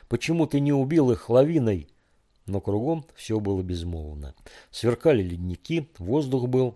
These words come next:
тягуч и прозрачен. Басмачи, напуганные обвалом,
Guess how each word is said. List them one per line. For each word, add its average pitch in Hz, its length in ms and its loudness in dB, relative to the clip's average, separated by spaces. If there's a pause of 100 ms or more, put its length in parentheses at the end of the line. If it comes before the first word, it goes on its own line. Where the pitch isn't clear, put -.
тягуч 92 520 -8 (160)
и 90 60 -16
прозрачен. 80 720 -12 (460)
Басмачи, 147 480 2
напуганные 120 640 2
обвалом, 98 580 2